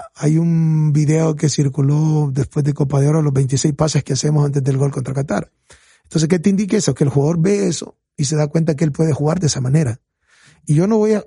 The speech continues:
yo te voy a decir una cosa, yo no voy a cuestionar lo que hicieron los técnicos de antes, cómo jugaban o qué estilo tenían. Creo que cada técnico tiene la libertad de hacer lo que él quiera,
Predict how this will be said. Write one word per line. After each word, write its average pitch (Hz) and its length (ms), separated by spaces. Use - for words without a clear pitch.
yo 170 140
te 180 80
voy 226 60
a 220 40
decir 208 100
una 175 100
cosa, 151 180
yo 160 120
no 175 80
voy 180 100
a 180 60
cuestionar 160 460
lo 170 100
que 139 100
hicieron 156 300
los 147 120
técnicos 147 360
de 127 100
antes, 151 520
cómo 151 200
jugaban 147 460
o 120 60
qué 147 100
estilo 151 260
tenían. 147 320
Creo 151 240
que 156 140
cada 151 240
técnico 160 460
tiene 185 400
la 170 140
libertad 143 480
de 156 80
hacer 156 220
lo 151 120
que - 80
él 131 120
quiera, 156 360